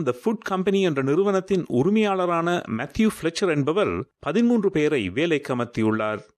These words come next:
பெரிய வணிக நிறுவனங்கள் வேலை செய்வோரது நேரப்பதிவுகளை தானியங்கி கருவிகள் மூலம் பதிந்து கொள்கிறார்கள். ஆனால்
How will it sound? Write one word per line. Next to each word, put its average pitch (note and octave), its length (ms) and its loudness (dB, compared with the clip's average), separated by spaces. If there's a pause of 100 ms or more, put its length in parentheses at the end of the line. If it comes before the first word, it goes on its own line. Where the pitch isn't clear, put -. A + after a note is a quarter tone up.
(300)
பெரிய G3 300 2
வணிக F3+ 320 -2
நிறுவனங்கள் F#3+ 640 2
வேலை F#3+ 280 2
செய்வோரது F3 580 2
நேரப்பதிவுகளை E3 880 0 (200)
தானியங்கி G#3+ 600 2
கருவிகள் E3+ 500 0
மூலம் D#3 380 2
பதிந்து E3+ 360 2
கொள்கிறார்கள். A2 640 -2 (420)
ஆனால் C3+ 440 0